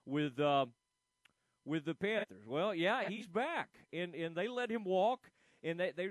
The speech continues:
they decided to start afresh, and they went with Teddy Bridgewater when, uh, Matt Rhule first got there. And you know what they decided? You know that this Darnold experiment is not working. Um, uh, he's,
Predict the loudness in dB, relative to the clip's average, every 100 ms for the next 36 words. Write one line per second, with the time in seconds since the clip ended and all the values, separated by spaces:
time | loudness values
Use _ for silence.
0 | -4 -4 -4 -2 -2 -2 -6 -2 -2 0
1 | 0 0 0 -4 -2 -2 -4 -4 -4 0
2 | 2 2 2 2 2 0 _ _ -2 -2
3 | 0 0 0 0 0 0 2 2 2 0
4 | -4 -2 0 0 2 0 2 0 _ _
5 | _ -6 2 2 2 -6 -4 0 0 0
6 | -2 -6 _ _ -10 -4 -4 -2 -2 -2
7 | -6 -6 0 2 4 4 2 -2 -14 -12
8 | -12 -4 2 2 2 2 0 -2 -6 -6
9 | -2 -2 -2 0 -2 -2 -6 -6 -10 _
10 | _ _ -20 -20 -20 _ 0 2 2 0
11 | -4 -16 _ -10 -8 -10 -10 -10 -10 -10